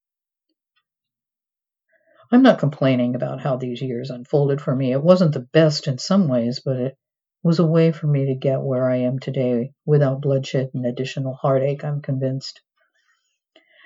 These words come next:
I chose a pass on coupling for sound reasons.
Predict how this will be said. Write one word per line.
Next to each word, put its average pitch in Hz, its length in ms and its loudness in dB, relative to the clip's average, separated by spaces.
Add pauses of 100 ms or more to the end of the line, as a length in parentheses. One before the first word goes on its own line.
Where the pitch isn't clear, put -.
(120)
I 151 100 2
chose 185 340 4
a - 40 0
pass 165 440 0
on 151 140 4
coupling 139 580 -2
for 127 160 -6
sound 127 320 -4
reasons. 127 560 -6